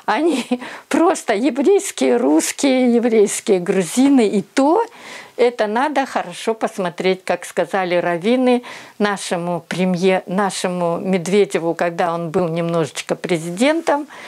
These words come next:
и сказал, что «Вот у меня мама еврейка. Вы можете ролик этот посмотреть, где раввины с ним разговаривают». Это очень интересно. И они ему сказали, «а это надо посмотреть». Вот.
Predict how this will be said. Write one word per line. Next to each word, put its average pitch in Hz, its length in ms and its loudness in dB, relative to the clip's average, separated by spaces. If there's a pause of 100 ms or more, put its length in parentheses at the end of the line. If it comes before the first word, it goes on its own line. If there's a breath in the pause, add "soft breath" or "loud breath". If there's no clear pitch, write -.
(220 loud breath)
и 214 80 2
сказал, 208 440 -2
что - 240 -6
«Вот 220 300 0
у 190 40 -4
меня 185 280 -2
мама 175 280 0
еврейка. 196 680 0
Вы 247 180 0
можете 220 420 0
ролик 254 400 0
этот 233 280 -4
посмотреть, 202 560 0 (340 loud breath)
где 196 220 2
раввины 185 420 2
с - 140 -6
ним 180 180 0
разговаривают». 165 920 -4
Это 208 220 0
очень 240 320 -2
интересно. 180 520 -2
И - 20 2
они 262 200 2
ему 247 140 2
сказали, 202 460 0 (260 loud breath)
«а 214 140 -2
это 269 300 0
надо 208 280 -2
посмотреть». 175 800 -6 (1040 loud breath)
Вот. 208 300 2